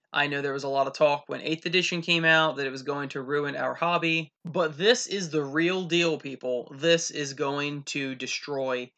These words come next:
everything. This is basically end times for forty K, um, and Age of Sigmar. Except after this, there will be no game.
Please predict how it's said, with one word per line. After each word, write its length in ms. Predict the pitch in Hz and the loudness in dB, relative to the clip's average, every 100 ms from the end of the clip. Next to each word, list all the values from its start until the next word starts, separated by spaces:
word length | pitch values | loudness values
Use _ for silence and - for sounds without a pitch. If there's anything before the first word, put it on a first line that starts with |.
| _ _ _ | _ _ _
everything. 680 | 143 147 160 147 - 131 131 | -2 0 0 -2 -4 -4 -2
This 240 | 135 185 - | -2 -2 -4
is 80 | |
basically 600 | 185 214 208 240 226 202 | 0 0 0 -2 -2 -2
end 220 | 165 180 208 | -2 -2 0
times 400 | 208 208 220 - | 2 2 2 -6
for 140 | 185 | -10
forty 260 | - 185 185 | -4 -4 0
K, 420 | 180 175 196 226 _ _ _ _ _ _ _ - | 4 4 4 -4 _ _ _ _ _ _ _ 2
um, 420 | 160 156 151 147 | 6 6 6 2
and 140 | 156 165 | 0 2
Age 160 | 165 | 0
of 60 | 160 | -4
Sigmar. 420 | - 185 208 226 - _ _ _ _ _ _ _ _ _ _ _ - | -6 0 0 0 -4 _ _ _ _ _ _ _ _ _ _ _ -2
Except 460 | 185 - 202 - | -2 2 2 4
after 280 | 170 175 175 | 6 4 2
this, 160 | 180 175 | -4 -2
there 100 | 175 | -2
will 100 | 160 | 0
be 140 | 160 | 0
no 120 | 151 | -2
game. 360 | 143 151 131 | 0 0 -2